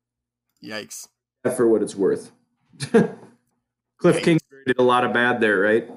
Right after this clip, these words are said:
Speaker 2: <laughs>
Speaker 1: Yeah. Uh, somehow, yeah,
Speaker 2: Colin
Speaker 1: somehow.
Speaker 2: Cliff.
Speaker 1: Oh, Cliffy Cliff.
Speaker 2: Oh, Cliffy
Speaker 1: Yeah.
Speaker 2: Cliff.
Speaker 1: Well, on the complete opposite end of the spectrum,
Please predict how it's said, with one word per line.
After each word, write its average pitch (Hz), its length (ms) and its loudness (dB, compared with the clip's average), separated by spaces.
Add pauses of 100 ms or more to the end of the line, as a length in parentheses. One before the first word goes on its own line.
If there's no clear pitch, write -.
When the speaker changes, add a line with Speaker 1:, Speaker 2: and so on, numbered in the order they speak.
Speaker 2:
<laughs> 123 140 -2 (200)
Speaker 1:
Yeah. 110 340 -10 (880)
Uh, 120 300 -6
somehow, 143 340 -8
yeah, 135 220 0
Speaker 2:
Colin 131 140 -2 (100)
Speaker 1:
somehow. 139 240 4
Speaker 2:
Cliff. - 120 -6 (680)
Speaker 1:
Oh, 135 420 -6
Cliffy 110 320 -14
Cliff. 101 540 -14 (180)
Speaker 2:
Oh, 131 280 4
Cliffy 107 340 -2
Speaker 1:
Yeah. 90 80 -8
Speaker 2:
Cliff. 101 320 -4 (480)
Speaker 1:
Well, 131 580 -2
on 139 380 -4
the 135 180 -8
complete 202 500 -14
opposite 139 480 -2
end 98 140 -16
of 95 80 -20
the 95 60 -20
spectrum, 95 600 -12